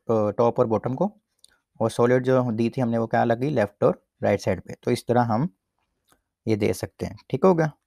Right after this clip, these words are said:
आगे है जी बॉर्डर का कलर। तो बॉर्डर का कलर हम करके इसके बाद इस लेक्चर में इतना ही करेंगे, फिर अगले लेक्चर में बाकी हम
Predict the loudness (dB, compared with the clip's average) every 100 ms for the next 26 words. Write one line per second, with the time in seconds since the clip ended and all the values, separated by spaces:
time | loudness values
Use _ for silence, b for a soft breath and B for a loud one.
0 | _ _ _ _ _ _ _ _ _ _
1 | _ _ _ _ -2 2 4 4 2 2
2 | 2 4 4 4 0 0 _ 2 2 -2
3 | -10 _ _ _ _ _ _ _ _ _
4 | _ _ 2 4 4 4 4 4 4 6
5 | 4 4 0 -4 -2 -4 -2 0 0 0
6 | -2 -2 -2 0 -2 -2 -2 -2 0 0
7 | -2 -2 0 0 0 -2 -4 -4 -4 -4
8 | -2 -2 -4